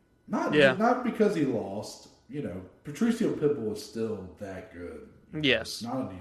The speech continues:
Speaker 1: easy fight. A J McKee showed no sense of urgency here.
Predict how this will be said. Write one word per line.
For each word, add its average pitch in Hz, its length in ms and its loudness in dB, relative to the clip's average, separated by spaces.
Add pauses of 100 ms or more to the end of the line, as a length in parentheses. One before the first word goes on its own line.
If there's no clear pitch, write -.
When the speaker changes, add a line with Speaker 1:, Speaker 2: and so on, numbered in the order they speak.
Speaker 1:
easy 82 220 -18
fight. 110 320 -8 (1800)
A 214 160 4
J 240 160 4
McKee 151 600 0
showed 95 420 -6
no 135 180 -2
sense 143 320 -4
of 113 120 -8
urgency 110 540 -8
here. 104 340 -12